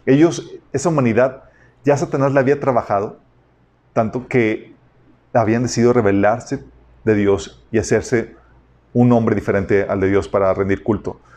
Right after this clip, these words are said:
Romanos uno, del veintiuno al veintitrés habla acerca de eso. Dice que a pesar de haber conocido a Dios,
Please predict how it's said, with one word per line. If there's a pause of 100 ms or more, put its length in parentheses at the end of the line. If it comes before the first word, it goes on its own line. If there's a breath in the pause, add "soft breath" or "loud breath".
(140 soft breath)
Romanos
uno,
del
veintiuno
al
veintitrés
habla
acerca
de
eso.
Dice
que
a
pesar
de
haber
conocido
a
Dios,